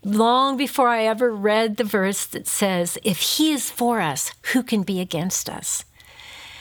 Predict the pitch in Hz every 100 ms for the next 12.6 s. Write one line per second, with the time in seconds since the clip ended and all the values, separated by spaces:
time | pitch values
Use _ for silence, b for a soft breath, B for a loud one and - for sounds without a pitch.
0 | B B - - 339 349 - 220 214 240
1 | 262 240 - - - 247 269 277 262 226
2 | - 233 285 311 - 262 226 180 185 -
3 | B B 202 170 208 190 220 254 247 240
4 | 233 - - 202 190 - 190 175 190 -
5 | B B B - 277 311 294 269 269 262
6 | 240 247 247 214 202 226 285 - 170 -
7 | - - - B B 226 311 311 262 226
8 | 156 B B B - 294 302 277 226 247
9 | 220 196 214 190 185 208 190 180 - -
10 | - B B B B B B - 226 208
11 | 190 B B 233 240 220 214 214 247 240
12 | 220 285 339 427 -